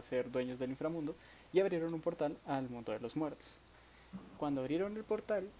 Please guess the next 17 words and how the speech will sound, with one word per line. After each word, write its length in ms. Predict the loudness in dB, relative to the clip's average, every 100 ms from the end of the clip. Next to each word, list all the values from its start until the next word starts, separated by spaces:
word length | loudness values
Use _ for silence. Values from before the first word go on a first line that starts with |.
| -20 -20 -8
se 180 | -2 0
les 120 | 0
salió 180 | 0 0
de 80 |
control 420 | 2 0 2 2 2
y 100 | 0
los 180 | 0 -2
espíritus, 640 | -4 0 2 0 -4 -10 -14 -20 -20 -6
bueno, 240 | -2 -2 -4
las 200 | -4 -4
entidades, 580 | 0 2 4 2 -2 -6
empezaron 440 | -6 -4 -2 -4
a 40 | -4
salir, 340 | -2 0 0 -4
a 80 | -6
poseer 420 | -4 -2 0 0
gente 420 | -2 -6 -2 -4